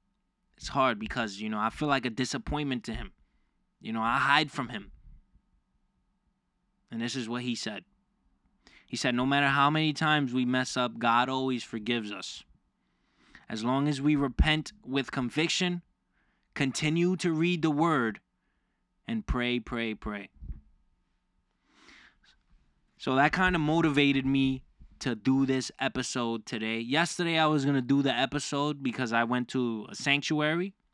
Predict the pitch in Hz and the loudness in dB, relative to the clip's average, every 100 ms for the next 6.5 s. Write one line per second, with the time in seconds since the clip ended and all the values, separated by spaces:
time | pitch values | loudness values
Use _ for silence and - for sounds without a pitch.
0 | _ _ _ - 110 110 104 104 104 117 | _ _ _ -6 -4 -4 -6 -6 -2 -2
1 | 110 101 - - 117 - 110 135 135 - | -2 -4 -6 -4 -4 -4 -4 -2 -2 0
2 | 143 143 151 156 170 165 165 _ _ - | 0 0 0 -2 -2 -4 -6 _ _ -20
3 | - _ _ _ _ _ _ _ _ _ | -20 _ _ _ _ _ _ _ _ _
4 | _ _ _ _ _ 127 127 123 117 95 | _ _ _ _ _ 0 2 2 -2 0
5 | 131 143 147 156 139 156 143 151 156 - | 2 2 2 2 4 4 4 2 0 -2
6 | 120 107 101 104 101 | -2 -4 -4 -6 -8